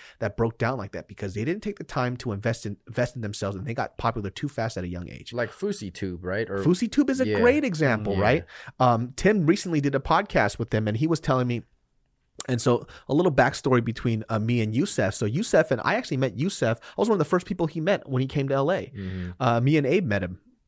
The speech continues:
Speaker 1: right? Really sweet dude. Uh, he's, he's dealt with a lot of these, like, mental issues for a very long time.
Speaker 2: Mm-hmm.
Speaker 1: Um, and with him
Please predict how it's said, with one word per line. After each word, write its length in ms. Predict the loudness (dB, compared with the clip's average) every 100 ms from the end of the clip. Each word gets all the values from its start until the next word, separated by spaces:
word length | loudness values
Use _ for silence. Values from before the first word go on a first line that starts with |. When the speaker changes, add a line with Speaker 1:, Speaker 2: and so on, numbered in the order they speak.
| -4
Speaker 1:
right? 280 | 0 0 -2 _ -20 _ -16
Really 260 | -8 -4 -4
sweet 320 | -4 -6 0
dude. 320 | 2 4 0 _ -20 -8
Uh, 100 | -2
he's, 240 | 0 0 -2
he's 300 | -4 -4 0
dealt 280 | 0 0
with 80 | 0
a 60 | 0
lot 200 | 2 2
of 80 | 0
these, 220 | -2 -2
like, 160 | -4
mental 380 | -2 -2 -2 -6
issues 320 | -6 -4 -6
for 180 | -4 -4
a 60 | -4
very 300 | -2 -2 -2
long 260 | -4 -8
time. 420 | -8 -6 -6 -6 -6
Speaker 2:
Mm-hmm. 500 | -6 -8 -10 -6 -4
Speaker 1:
Um, 200 | -2 -2
and 120 | -2
with 140 | -2 0
him 420 | 0 2 -2